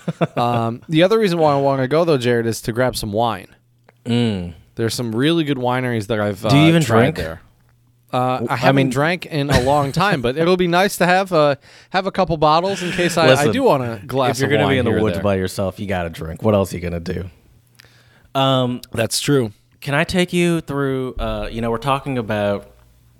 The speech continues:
Speaker 1: the Deep South, the
Speaker 2: Mm-hmm.
Speaker 1: South. You know, it's specifically the Deep South, but obviously through talking about the Deep South, we'll be,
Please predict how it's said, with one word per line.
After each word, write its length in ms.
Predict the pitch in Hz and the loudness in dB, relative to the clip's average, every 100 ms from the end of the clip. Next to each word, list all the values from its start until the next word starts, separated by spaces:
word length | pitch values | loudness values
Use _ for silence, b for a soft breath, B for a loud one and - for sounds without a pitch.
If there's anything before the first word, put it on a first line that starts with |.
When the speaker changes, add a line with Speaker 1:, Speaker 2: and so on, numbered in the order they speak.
| _ _ _ | _ _ _
Speaker 1:
the 180 | 101 104 | -8 -4
Deep 260 | 107 104 - | 0 0 0
South, 580 | 104 92 92 - - - - - | 0 0 -2 -6 -20 -20 -16 -8
the 80 | |
Speaker 2:
Mm-hmm. 60 | 117 | -4
Speaker 1:
South. 640 | 139 208 196 196 - - _ b b b b b - | -2 -2 -2 -4 -8 -20 _ b b b b b -8
You 140 | 123 131 | 0 2
know, 140 | 120 | 4
it's 160 | 123 - - | 2 0 -8
specifically 500 | - 156 170 131 131 | -6 -2 0 0 0
the 80 | 117 | 0
Deep 200 | 107 101 | 0 -4
South, 300 | - 104 98 | -2 -2 -2
but 80 | 113 | 0
obviously 520 | 110 110 107 110 101 | 0 0 -2 -2 -2
through 220 | 98 113 110 | -2 -4 -2
talking 400 | 120 104 107 98 | -2 -2 -4 -6
about 180 | 92 | -6
the 80 | 104 | -8
Deep 240 | 92 98 - | -10 -10 -8
South, 400 | 95 92 90 - b b _ - | -8 -8 -10 -16 b b _ -6
we'll 200 | 104 107 | -2 0
be, 140 | 107 | -2